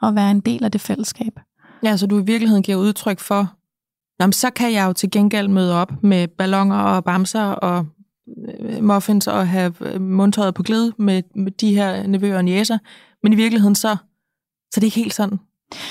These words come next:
Speaker 1: Altså, n-, nu gør det så, så ikke gældende for min nærmeste omgangskreds, fordi nu har vi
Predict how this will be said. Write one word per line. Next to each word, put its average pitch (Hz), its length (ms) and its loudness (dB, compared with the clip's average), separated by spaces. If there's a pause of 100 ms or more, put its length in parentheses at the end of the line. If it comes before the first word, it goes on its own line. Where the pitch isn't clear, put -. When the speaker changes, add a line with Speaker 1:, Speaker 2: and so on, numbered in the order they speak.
(340)
Speaker 1:
Altså, 202 260 -2 (320)
n-, 214 300 -2
nu 196 180 2 (180)
gør 202 80 0
det 190 100 0
så, 185 160 -2
så 196 80 0
ikke 190 140 -2
gældende 190 260 2
for 196 140 -2
min 175 160 2
nærmeste 175 280 0
omgangskreds, 175 600 -2
fordi 202 180 -2
nu 170 100 2
har 170 120 2
vi 170 200 0